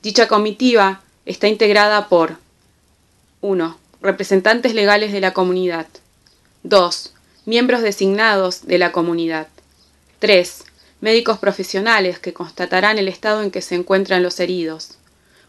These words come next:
Cuatro, representante del Obispado de Bariloche, Juan Chaparro. Asimismo, dejamos constancia que no apoyamos ni formamos parte de cualquier otra comunicación y o manifestación que no promueva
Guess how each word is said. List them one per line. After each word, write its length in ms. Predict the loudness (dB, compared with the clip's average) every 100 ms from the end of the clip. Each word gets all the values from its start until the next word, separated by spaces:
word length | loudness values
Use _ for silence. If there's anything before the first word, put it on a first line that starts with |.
| _
Cuatro, 500 | 4 4 2 -4 -8 -10 _ _
representante 800 | -6 -4 -4 -2 0 2 0 0
del 180 | 0 2
Obispado 500 | 2 0 -2 0 2
de 120 | 2
Bariloche, 680 | 0 -2 0 0 0 -8 -12 _ _ _ _ -8
Juan 420 | 2 4 2 -6
Chaparro. 540 | -6 -4 -4 -6 -6 -16 _ _ _ _ _ _ _ _ _ _ -8
Asimismo, 760 | -6 -2 -2 -4 -6 -8 -8 -12
dejamos 420 | -8 -2 -2 -2
constancia 800 | 0 -2 0 -2 -2 -2 -8 -10
que 140 | -8 -6
no 100 | -4
apoyamos 880 | -4 -4 0 0 0 -6 -10 -16 _ _ -14
ni 80 |
formamos 520 | -2 0 0 -2 -2 -2
parte 560 | -2 -2 -2 -2 -4 _ -20 -20 -20 _
de 160 | -2 2
cualquier 420 | 2 2 2 0
otra 240 | 2 0 0
comunicación 880 | -2 -4 -4 -6 -8 -8 -8 -10 -12
y 160 | -8 -4
o 80 | -2
manifestación 800 | -2 -2 -6 -10 -12 -10 -10 -4
que 160 | -2
no 160 | -2 -4
promueva 640 | -4 -4 0 0 0